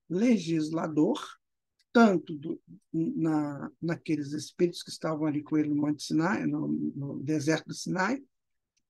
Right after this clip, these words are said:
aquelas pessoas, né, que estavam com ele, que tirou do, do cativeiro do Egito, E também trouxe a lei dos dez mandamentos. Então, Moisés tá muito ligado à lei. Então, Elias,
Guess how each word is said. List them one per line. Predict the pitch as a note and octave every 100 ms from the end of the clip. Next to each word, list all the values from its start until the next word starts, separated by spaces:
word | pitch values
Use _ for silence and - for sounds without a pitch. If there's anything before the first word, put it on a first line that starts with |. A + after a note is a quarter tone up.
| _ _ _ -
aquelas | D#3+ E3 D#3+ -
pessoas, | D#3+ - F3 F#3+ D3
né, | G3
que | A2+
estavam | - F3 E3+ D3+ D3+
com | D#3
ele, | F3+
que | - D#3
tirou | - D#3 D3
do, | D3
do | C#3 D#3 C#3+
cativeiro | - - D#3 C3+ D3+ C#3+
do | E3
Egito, | D3+ C#3+ C#4+ D4+ - _ _ _ G#3+
E |
também | A3+ B3+ G3 F#3 A3
trouxe | F3+ E3+ A3
a |
lei | G#3+ D3+ D#3 F#3
dos | G#3+
dez | F#3 D#3 D3
mandamentos. | F3 A3 B3 D#3 A#2 - -
Então, | F3 F#3+
Moisés | A3+ A3+ F#3 A3+ B3+ _ _ _
tá | A3
muito | G3 F#3 G#3
ligado | G3+ F3 E3
à | F#3+
lei. | F#3 C#3+ - _ _
Então, | F#3
Elias, | F#3 D#3 C#3 D3 E3 -